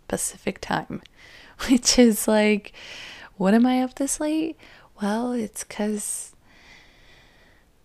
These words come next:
there's certain, there's certain moments in life that you must, like, just write and talk about it at that given time, because you feel it. You feel it in you, and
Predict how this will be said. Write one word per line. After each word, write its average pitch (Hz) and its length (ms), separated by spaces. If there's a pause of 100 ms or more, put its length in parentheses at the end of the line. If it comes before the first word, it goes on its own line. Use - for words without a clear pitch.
there's 226 240
certain, 240 580 (880)
there's 214 240
certain 247 340
moments 208 520
in 190 180
life 180 400
that 190 300
you 202 160
must, 190 1000 (380)
like, 180 240
just 180 340 (160)
write 175 400
and 180 180
talk - 280
about 50 320
it - 220 (360)
at 175 160
that 175 220
given 180 320
time, 170 400 (680)
because 196 300
you 202 100
feel 196 400
it. - 280
You 190 120
feel 190 360
it 190 240
in 185 360
you, 214 460 (540)
and 185 840